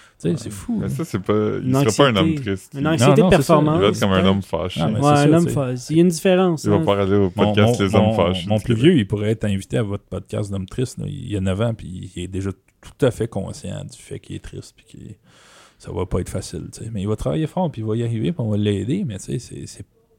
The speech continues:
Speaker 1: il est très sensible comme moi, là, tu sais, je me
Speaker 3: Ça, ça
Speaker 1: reconnais
Speaker 3: doit faire des
Speaker 1: là-dedans.
Speaker 3: belles discussions, euh,
Speaker 1: Pas toujours, là,
Speaker 3: non ?
Speaker 1: parce que j'essaie de le dresser, là, tu sais.
Speaker 3: Ok.
Speaker 1: Moi, j'ai, j'ai tout, tout mon,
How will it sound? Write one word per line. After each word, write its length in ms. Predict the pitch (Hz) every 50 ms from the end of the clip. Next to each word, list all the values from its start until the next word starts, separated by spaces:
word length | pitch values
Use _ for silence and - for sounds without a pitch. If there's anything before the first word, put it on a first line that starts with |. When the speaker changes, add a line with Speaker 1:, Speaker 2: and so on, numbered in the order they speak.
| _ -
Speaker 1:
il 80 | 98
est 100 | 95 -
très 220 | - - 120 123 127
sensible 460 | - - 104 98 98 - 110 110 104 -
comme 140 | - 98 98
moi, 200 | 101 95 98 98
là, 100 | 95 -
tu 80 | -
sais, 80 | - 95
je 60 | 95
me 20 | 95
Speaker 3:
Ça, 60 | 101
ça 40 | 120
Speaker 1:
reconnais 200 | 117 - - 127
Speaker 3:
doit 140 | 135 139 131
faire 180 | - 160 160
des 80 | 156 147
Speaker 1:
là-dedans. 100 | 143 139
Speaker 3:
belles 160 | 147 147 147 143
discussions, 580 | 135 - - - - - - 147 156 160 160 151
euh, 200 | 139 135 131 127
Speaker 1:
Pas 80 | 123 123
toujours, 440 | 123 147 139 120 120 127 135 127 110
là, 80 | 104 139
Speaker 3:
non ? 120 | 143 151
Speaker 1:
parce 140 | 165 170 151
que 100 | - 101
j'essaie 340 | 95 101 95 - - 123 127
de 100 | 117 107
le 120 | 101 104 101
dresser, 520 | 98 98 101 98 - - - 113 117 131
là, 100 | 135 135 131
tu 60 | -
sais. 120 | - 139
Speaker 3:
Ok. 100 | 135 120 113
Speaker 1:
Moi, 120 | 117 135
j'ai, 360 | 135 135 135 131 104 98 95 95
j'ai 180 | 101 101 101
tout, 140 | - - 127
tout 240 | 123 _ - 127 117 -
mon, 420 | 113 107 104 104 101 98 98 95